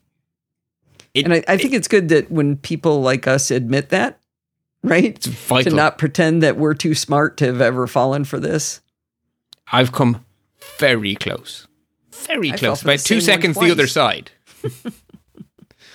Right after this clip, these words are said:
Speaker 1: Um, and I, I tell pretty much every newbie who starts in the office about the day I deleted every machine from our Active Directory domain.
Speaker 2: Oh, yeah.
Speaker 1: We had backups. They work. I proved it. <laughs> Uh,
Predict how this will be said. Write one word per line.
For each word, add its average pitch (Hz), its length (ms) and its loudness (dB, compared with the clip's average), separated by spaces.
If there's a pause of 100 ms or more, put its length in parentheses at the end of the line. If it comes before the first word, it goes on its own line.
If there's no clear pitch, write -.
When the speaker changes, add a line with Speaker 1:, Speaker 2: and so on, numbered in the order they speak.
(640)
Speaker 1:
Um, 117 280 -8
and 139 120 4
I, 165 240 4
I 160 100 2
tell 196 200 0
pretty 208 180 -4
much 165 160 -2
every 147 280 0
newbie 135 380 2
who 143 120 0
starts 131 300 0
in 135 60 0
the 123 100 2
office 131 260 0
about 127 200 0
the 123 60 2
day 120 220 2
I 120 100 4
deleted 120 440 0
every 117 260 -2
machine 120 380 2
from 120 160 -2
our 120 100 0
Active 120 240 -2
Directory 123 320 -2
domain. 143 320 -4 (1000)
Speaker 2:
Oh, 127 240 -4
yeah. 120 360 -6
Speaker 1:
We 143 100 2
had 165 200 2
backups. 226 480 0
They 131 140 2
work. - 460 -2 (200)
I 127 80 2
proved 175 320 0
it. 180 220 -2
<laughs> - 60 -20 (760)
Uh, 147 400 2